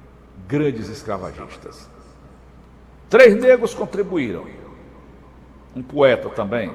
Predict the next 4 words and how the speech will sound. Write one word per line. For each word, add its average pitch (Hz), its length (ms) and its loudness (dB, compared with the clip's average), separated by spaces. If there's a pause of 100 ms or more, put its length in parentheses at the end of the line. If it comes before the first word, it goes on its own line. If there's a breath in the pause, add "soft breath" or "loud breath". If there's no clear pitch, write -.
Castro 101 320 -4
Alves. - 640 -4 (1300)
Em 180 160 -2
mil 202 420 -10